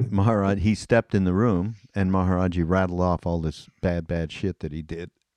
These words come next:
How could he know all that? And the guy fell apart. That, he <laughs> became a great devotee. He just,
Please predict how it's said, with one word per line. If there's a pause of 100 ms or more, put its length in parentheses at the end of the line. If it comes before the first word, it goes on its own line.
(220)
How
could
he
know
all
that?
And
the
guy (960)
fell
apart. (160)
That, (160)
he
<laughs>
became
a
great
devotee. (1700)
He
just,